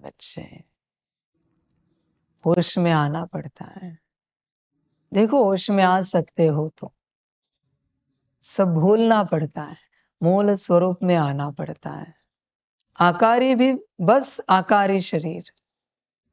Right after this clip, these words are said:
आकारी का अर्थ क्या है? बस जैसे एक border line है,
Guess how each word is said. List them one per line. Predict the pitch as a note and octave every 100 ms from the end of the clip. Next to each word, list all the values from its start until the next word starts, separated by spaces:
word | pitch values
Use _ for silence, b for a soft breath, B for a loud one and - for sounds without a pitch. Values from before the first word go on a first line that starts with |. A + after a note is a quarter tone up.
| _ _ -
आकारी | G#3 C#4+ D4 D4+
का | D4+ C#4
अर्थ | B3+ B3+
क्या | A#3+ A#3+
है? | - D4+
बस | C4 C#4 - - _ B3
जैसे | A#3+ - A3+
एक | A3 - _ _ _ _ _ _ _ _ _ F3+
border | F3+ F3 F3
line | D#3 D3+ E3
है, | D3